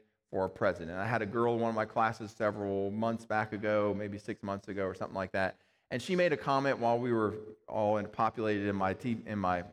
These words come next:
uh, computer screen, and we had a live class going on, and she made some comment about the, negative comment about the president. We need to pray for him.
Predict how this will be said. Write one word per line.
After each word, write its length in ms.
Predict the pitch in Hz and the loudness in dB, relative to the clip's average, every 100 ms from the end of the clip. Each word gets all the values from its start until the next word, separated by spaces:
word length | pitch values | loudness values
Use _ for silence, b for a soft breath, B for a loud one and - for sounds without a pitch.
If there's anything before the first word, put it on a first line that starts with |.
| _ - | _ -10
uh, 120 | 92 | -8
computer 420 | - 104 143 127 | -8 -2 0 0
screen, 460 | 101 113 107 98 98 _ _ _ _ _ _ _ | -2 -2 -2 -2 -6 _ _ _ _ _ _ _
and 100 | 117 | 0
we 60 | 117 | 2
had 140 | 120 | 2
a 20 | |
live 320 | 110 107 117 | 2 2 2
class 260 | - 117 110 | 2 2 2
going 280 | 123 110 104 | -2 0 2
on, 260 | 101 104 | 2 2
and 100 | 104 | -2
she 120 | - 147 | -6 -2
made 200 | 135 131 | -2 0
some 140 | 117 | -4
comment 400 | - 107 101 98 | -2 0 0 0
about 280 | 95 92 - | 2 0 0
the, 100 | 90 - - | -8 -10 -2
negative 340 | 110 110 98 | 0 0 -2
comment 340 | - 101 98 | -2 -2 -2
about 180 | 92 90 | -2 -4
the 80 | - | -4
president. 480 | - 92 87 87 - | -2 -2 -2 -8 -8
We 80 | 95 | -12
need 80 | |
to 60 | - | -12
pray 180 | - - | -8 -8
for 160 | 73 | -8
him. 240 | - 71 | -10 -10